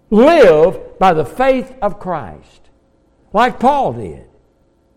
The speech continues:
He had a victorious Christian life.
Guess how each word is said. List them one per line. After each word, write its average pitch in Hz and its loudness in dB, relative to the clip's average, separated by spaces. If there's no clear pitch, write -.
He 247 2
had 247 8
a 196 4
victorious 220 2
Christian 147 -8
life. 131 -10